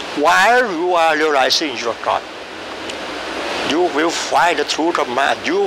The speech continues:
will find universal truth. This is the best way. But the topic to speak in this video, I say, no method to solve any problem in this world. Because every problem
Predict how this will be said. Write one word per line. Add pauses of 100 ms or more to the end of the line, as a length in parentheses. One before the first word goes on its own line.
will
find (100)
universal
truth. (680)
This
is
the
best
way. (540)
But
the
topic
to
speak
in
this
video,
I
say, (300)
no
method (200)
to
solve
any
problem (340)
in
this
world. (680)
Because
every
problem